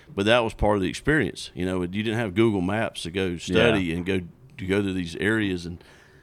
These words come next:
Speaker 1: so it's, it's kind of a catch twenty-two. It's good and bad. You know, it's a part of
Speaker 2: Mm-hmm.
Speaker 1: life. It is what it is. But, um, but anyway.
Speaker 2: My, uh, I actually ha-, have one more question, even, even though I have a tendency of a-, never asking the actual last question. But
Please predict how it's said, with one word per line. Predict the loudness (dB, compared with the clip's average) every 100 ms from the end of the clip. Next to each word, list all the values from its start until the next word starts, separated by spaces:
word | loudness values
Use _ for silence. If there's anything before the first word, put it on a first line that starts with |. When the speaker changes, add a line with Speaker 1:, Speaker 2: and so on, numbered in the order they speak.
| _
Speaker 1:
so | -4 0 0 -2 _
it's, | -2 0
it's | -6
kind | 0 2
of | 2
a | 0
catch | 4 4 4
twenty-two. | 2 2 2 2 2
It's | 2
good | 2 2
and | 2
bad. | -2 -4 -6 -4
You |
know, | -4
it's | -4 -6
a | -8
part | -4 -6
of |
Speaker 2:
Mm-hmm. | -6
Speaker 1:
life. | -10 -12 -10
It | -6
is | -6
what | -8 -10
it | -10
is. | -12
But, | -12 -14 -14 _ -20 -20 _ -14
um, | -10 -10 -12 _ -20 _ -6
but | -4
anyway. | -4 -8 -14 -20 -20 -16 -16 -6
Speaker 2:
My, | -2 -2
uh, | -2 -10
I | -2 2
actually | 2 -2 -4
ha-, | -4
have | -6 -8 -6
one | -6
more | -8
question, | -6 -8 -6 -10 -10 -12 -10
even, | -8 -8 -12 -12
even | -4 -4 -2
though | -4 -4 0
I | 0
have | 0 -2
a |
tendency | -4 -6 -6 -8
of | -10 -12 _ _ _ _ _ -8
a-, | -8 -8
never | -6 -4 -4
asking | -6 -8 -12 -10
the |
actual | -12 -14 -16
last | -16 -18
question. | -18 -16 -6
But | -2 -2